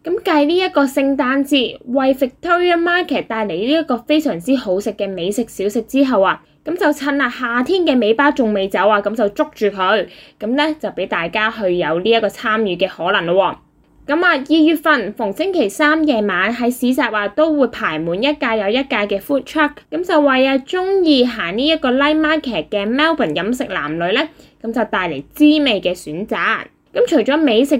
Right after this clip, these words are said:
之外啊，呢一個 String Bean Alley 一系列嘅特色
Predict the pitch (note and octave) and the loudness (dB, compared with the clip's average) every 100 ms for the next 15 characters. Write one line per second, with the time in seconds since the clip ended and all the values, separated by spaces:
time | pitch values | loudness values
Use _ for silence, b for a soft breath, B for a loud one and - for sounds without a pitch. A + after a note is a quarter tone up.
0 | - E4 E4+ E4+ C4+ A3+ A#3 G#3 B B | -2 -4 -2 0 2 2 2 -2 B B
1 | B - A4 A4+ D4 B3+ B3+ F4+ F4 F4 | B -2 0 2 0 0 -2 -2 0 -2
2 | F4 F4 F4 - E4+ E4+ A#3 C#3 F4 D#4+ | -2 -4 -4 -2 0 2 0 0 -2 0
3 | C#4 G#3+ G3+ A3+ A3+ A#3 G#3 - | 0 2 2 2 -2 -8 -10 -6